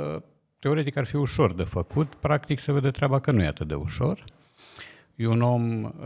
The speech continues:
legat și de Deutsche Welle și de Europa Liberă România și de România Liberă și de Evenimentul Zilei, de presa de calitate, de Evenimentul Zilei de pe vremuri, atenție.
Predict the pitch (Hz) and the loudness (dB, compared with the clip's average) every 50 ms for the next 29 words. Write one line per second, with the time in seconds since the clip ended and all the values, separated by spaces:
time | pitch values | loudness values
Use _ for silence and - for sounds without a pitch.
0 | 120 113 110 107 107 110 113 113 107 - - - 123 113 104 104 104 101 95 - | -6 -4 -4 -4 -2 -2 -2 -2 -2 -4 -6 -4 -2 -2 0 0 0 -2 -2 -2
1 | - 107 95 104 104 104 101 101 101 98 - - - 101 92 95 101 98 95 95 | -2 -2 0 0 0 0 0 0 -2 -4 -6 -8 -10 -8 -6 -4 -4 -4 -4 -4
2 | 95 98 92 - - 98 95 95 92 90 98 92 95 92 92 95 92 90 90 87 | -4 -6 -6 -4 -4 -4 -4 -4 -2 -2 -2 0 0 0 0 0 0 0 0 -2
3 | 87 90 92 92 92 92 92 92 90 85 - - - - 87 - 90 82 90 87 | -2 -2 -2 -2 -4 -4 -6 -8 -8 -10 -10 -12 -12 -12 -10 -10 -8 -8 -8 -8
4 | 85 87 90 92 87 90 92 90 87 85 85 87 87 92 90 - - - 90 92 | -8 -8 -8 -8 -4 -4 -4 -4 -4 -4 -4 -2 -2 -2 -4 -6 -6 -6 -4 -4
5 | 87 87 90 90 90 90 85 87 - - 95 85 80 85 90 90 87 85 87 85 | -4 -4 -6 -6 -6 -6 -8 -8 -6 -6 -6 -6 -4 -4 -2 -2 -2 -2 -2 -4
6 | 87 90 95 - - - - - - - _ _ - 113 104 127 131 131 135 135 | -4 -4 -6 -8 -12 -18 -20 -20 -20 -20 _ _ -16 -6 -2 0 2 2 0 -2
7 | 131 - 131 123 117 - - 117 101 110 107 - 104 101 101 101 - 98 95 107 | -2 0 0 0 0 2 0 -2 0 -2 0 2 2 2 2 2 2 0 2 2
8 | 98 104 98 104 104 110 117 123 120 - 117 95 101 113 110 104 95 98 92 - | 4 4 4 4 4 4 4 4 4 2 0 0 0 0 0 0 0 -2 -2 -4
9 | 90 85 90 87 - - - - - - - - - - - - - - - - | -4 -2 -2 -2 -4 -6 -10 -14 -16 -20 -12 -10 -10 -8 -6 -8 -8 -8 -10 -16
10 | - | -18